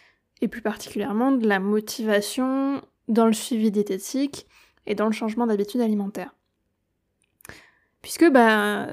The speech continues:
c'est un sujet qui revient assez souvent, euh, avec mes patients en consultation, notamment au début, euh, de suivi, donc en première consultation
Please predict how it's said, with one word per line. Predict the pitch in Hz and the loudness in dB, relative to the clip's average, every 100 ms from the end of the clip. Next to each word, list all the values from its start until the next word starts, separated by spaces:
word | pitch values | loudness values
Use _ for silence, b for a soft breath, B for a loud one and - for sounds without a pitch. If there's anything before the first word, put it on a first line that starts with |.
| - | -12
c'est | - - | -12 -4
un | 247 226 | -2 -2
sujet | - 294 | 0 -2
qui | 311 - | -2 -2
revient | 240 214 269 254 | 0 2 4 2
assez | 220 226 | 0 -6
souvent, | 240 208 262 269 285 247 | -4 -2 0 0 0 0
euh, | 214 202 202 202 - | 0 -4 -8 -10 -8
avec | 220 220 | -2 0
mes | 226 226 | 0 -2
patients | 196 - 262 | -2 -2 -4
en | |
consultation, | 233 208 - 214 - 330 - _ b b b b b - | -4 -10 -10 -14 -8 -8 -10 _ b b b b b 0
notamment | 240 233 233 277 254 - | 4 4 4 4 2 0
au | 220 | -2
début, | 202 240 214 294 349 | 0 0 2 0 -2
euh, | 277 220 208 208 208 208 | -2 -4 -4 -6 -8 -8
de | 208 | -10
suivi, | - 240 277 370 _ _ | -10 -8 -6 -10 _ _
donc | 269 226 | -12 -6
en | 220 | -6
première | - 220 214 | -2 -2 -2
consultation | 220 220 - 214 214 233 | -6 -10 -6 -8 -6 -8